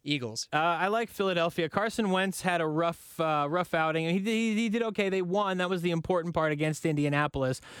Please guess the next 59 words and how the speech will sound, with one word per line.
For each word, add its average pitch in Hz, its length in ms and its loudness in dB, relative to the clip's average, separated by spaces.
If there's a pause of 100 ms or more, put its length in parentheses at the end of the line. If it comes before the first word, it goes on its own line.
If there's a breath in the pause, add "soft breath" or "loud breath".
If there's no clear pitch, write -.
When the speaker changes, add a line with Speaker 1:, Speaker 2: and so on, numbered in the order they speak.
(160 loud breath)
Speaker 2:
Uh, - 60 0
I 160 80 2
think 180 140 -2
a 185 40 0
lot 180 140 2
of 170 60 0
people 170 160 0
expected - 480 -2
him 143 160 0
to 131 100 -4
do 131 240 2
a 131 40 4
lot 123 280 0
better. 127 260 2 (300 loud breath)
I - 20 4
think 320 100 2
he 302 60 0
bounces 226 400 -2
back 156 300 0
in 160 120 2
this 160 140 2
game. 175 220 2
It, 208 140 0
it 214 120 0
is 220 220 0
in 202 140 2
Tennessee, 180 580 0 (320 loud breath)
um, 147 300 2
but 165 180 0
the 160 80 -2
Titans, 208 480 0
I 165 120 0
mean, 160 220 2
I 147 160 0
don't 196 120 0
even 170 160 0
know 170 160 2
who, 165 140 0
who's 156 320 -2
starting 185 400 0
there. 180 200 2
Is 147 160 0
Mar-, 156 240 0
is 147 240 0
Mariota 175 500 2
co-, 202 240 -2
gonna 196 200 -2
be 196 100 -2
starting 208 320 0
this 208 180 0
week? 208 280 -2
Is, 135 160 -2
is, 143 160 0
are 147 100 0
we 147 80 2
gonna 147 140 0
see - 180 -2
Blaine 139 340 0
Gabbert? 175 460 0